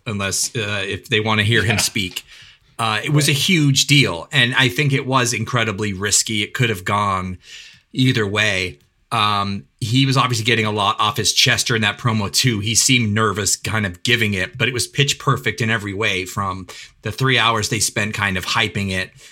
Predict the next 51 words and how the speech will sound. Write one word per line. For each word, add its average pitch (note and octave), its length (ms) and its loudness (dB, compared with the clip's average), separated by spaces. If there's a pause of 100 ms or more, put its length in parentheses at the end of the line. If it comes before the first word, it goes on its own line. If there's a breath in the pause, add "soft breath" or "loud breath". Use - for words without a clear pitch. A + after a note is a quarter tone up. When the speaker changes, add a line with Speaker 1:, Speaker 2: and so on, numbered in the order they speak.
(120)
Speaker 1:
They A2 120 -2
gave A2 280 0
it A2+ 100 -4
kind A2 220 -2
of F#2 100 -8
the G2+ 140 -6
reverence G2+ 400 -2
and G#2 100 -2
the G2 60 -4
moment G2 420 -4
that G2 140 -6
it F#2 120 -8
deserved. G2+ 720 -2 (420 loud breath)
Um, G2+ 300 0
the G#2+ 80 -2
trash A#2 380 4
in B2+ 80 4
the A2+ 100 0
ring G#2+ 500 -2 (360 loud breath)
from C3 200 -2
Organic, A2+ 840 0
uh, G#2 400 2
it A#2 140 0
was A#2+ 120 0
almost C#3+ 280 4
like A2+ 140 0
cheering F#3 420 6
to D#3 60 4
see C#3 200 4
Hogan, C3 460 4
and A#2 180 0
then A#2 100 2
it A2+ 120 -6
took D3 160 0
a C3+ 60 -2
while B2 240 2
to B2 120 0
really A2+ 400 -2
sink G#2+ 320 0
in, A2 180 4
but G2+ 120 -4
then G#2+ 160 0
they G#2 100 -2
did, G#2+ 380 0
and G#2+ 180 -2
then G#2+ 100 0
they G#2 120 -2
were G#2 100 -2
legitimately G#2 680 -2
all G2 380 -4
upset. - 640 0